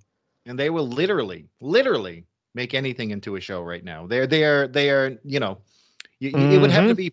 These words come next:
Speaker 1: pretty bad for them not to make at least an eight episode Netflix series or Amazon Prime series out of your stuff <laughs> right now. So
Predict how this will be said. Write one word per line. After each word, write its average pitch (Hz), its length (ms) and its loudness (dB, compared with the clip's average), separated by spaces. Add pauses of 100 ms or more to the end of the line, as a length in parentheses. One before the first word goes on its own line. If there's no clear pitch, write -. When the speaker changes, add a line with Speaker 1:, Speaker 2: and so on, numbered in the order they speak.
Speaker 1:
pretty 226 460 -2
bad 156 440 -2
for 113 100 -8
them 120 200 -6
not 117 200 -6
to 120 40 -6
make 117 220 -4
at 113 120 -2
least 151 300 -4
an 110 260 -6
eight 147 260 -2
episode 120 460 -4
Netflix 110 420 -6
series 92 360 -6
or 127 120 -2
Amazon 123 420 -2
Prime 90 320 -8
series 92 380 -10
out 107 80 -4
of 123 60 -4
your 143 100 -2
stuff 120 380 0
<laughs> - 0 -
right 156 240 -4
now. 127 280 -12
So 147 240 0